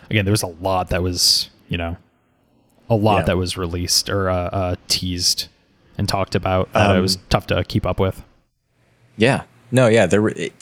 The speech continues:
Speaker 2: and, uh, again, because it was so, like, sporadic and, and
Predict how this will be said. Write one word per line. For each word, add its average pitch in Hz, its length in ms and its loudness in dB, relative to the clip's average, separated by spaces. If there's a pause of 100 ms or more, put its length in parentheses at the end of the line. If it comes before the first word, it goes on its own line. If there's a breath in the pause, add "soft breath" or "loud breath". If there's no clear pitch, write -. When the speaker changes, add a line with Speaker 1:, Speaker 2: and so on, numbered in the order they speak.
Speaker 2:
and, 127 280 2
uh, 127 220 4
again, 113 420 4
because 101 260 2
it 117 60 2
was 104 140 4
so, 98 280 4
like, 90 420 2 (220)
sporadic 87 1080 2
and, 87 520 2
and 82 460 0